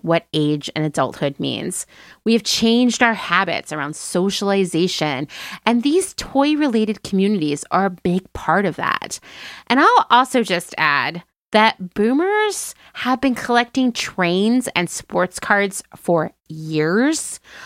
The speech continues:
So I don't think nostalgic collecting is anything new.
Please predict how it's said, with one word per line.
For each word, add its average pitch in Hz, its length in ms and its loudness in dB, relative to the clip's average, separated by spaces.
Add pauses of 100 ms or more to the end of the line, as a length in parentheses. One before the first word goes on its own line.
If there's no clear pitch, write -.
(140)
So - 260 0
I 302 140 4
don't 466 240 2
think 330 160 2
nostalgic 196 840 0
collecting 151 880 -4
is 165 240 -4
anything 151 520 0
new. 131 420 -2